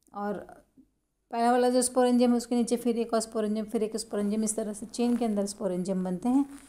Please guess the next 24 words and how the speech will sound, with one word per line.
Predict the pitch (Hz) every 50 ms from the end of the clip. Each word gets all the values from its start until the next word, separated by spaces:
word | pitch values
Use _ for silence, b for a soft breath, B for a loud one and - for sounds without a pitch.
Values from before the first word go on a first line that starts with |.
| B B B B -
और | 196 196
एपिडर्मिस | - - 208 - 254 214 262 262 254 254 247 -
के | - 262
ऊपर | - - 233
प्रेशर | - - 233 214 208 - 254
डालते | 233 190 170 165 160 - - 165
हैं। | 160 190 196 - b b b b b b b _
जब | - 190 220
एपिडर्मिस | 220 214 233 233 226 240 240 240 240 247 240 -
के | - -
ऊपर | 247 - 233
बहुत | 214 214 214 240
ज़्यादा | 233 247 240 247
प्रेशर | 247 247 - 220 208 202 - 262 233 214 220 - -
पड़ता | 208 196 202 - 226 214
है, | 214 208 240 240
तो | 240 - 240
वो | 214 214
एपिडर्मिस | 214 202 208 208 190 196 190 196 196 196 -
टूट | - 226 220
जाती | 202 220 208 190 175 - 202 202
है | 208 208
और | 208 208
ये | 202 202 202 202 202